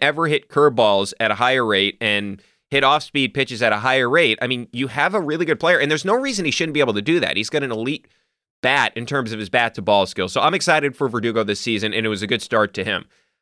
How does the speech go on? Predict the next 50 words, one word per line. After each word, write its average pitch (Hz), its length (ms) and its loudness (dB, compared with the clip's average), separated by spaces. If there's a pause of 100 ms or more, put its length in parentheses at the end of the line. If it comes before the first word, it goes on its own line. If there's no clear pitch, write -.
How 165 100 2
about 202 160 4
Rafi? 151 360 2
We 143 160 -2
mentioned 147 560 0
I 113 80 2
hated 143 320 -2
the 131 80 -4
last 120 300 0
at-bat. 104 340 0
That 110 140 0
was 101 100 -2
putrid. 104 560 -4
Swinging 143 320 -4
at 131 120 0
that 117 120 -4
splitter 123 300 -2
that 110 100 0
was 104 160 -4
way 117 160 2
down. 101 320 0
I 107 60 -4
mean, 110 140 -2
come 117 120 -10
on. 101 260 0
You 104 80 -14
can't 147 240 -2
do 135 180 -2
that. 123 280 2
Like, 95 180 -8
we 127 120 0
all 131 80 0
understand 113 500 -2
that 113 80 0
was 104 140 -4
bad. 107 240 2
But 110 120 -4
other 214 140 2
than 214 80 -2
that, 127 180 0
I 110 80 2
thought 135 220 0
Rafi 127 460 0 (720)
made 127 240 0
a - 20 0
nice 123 260 -2
play 143 220 -2
in 135 60 0
the 117 80 -4
field, 113 380 2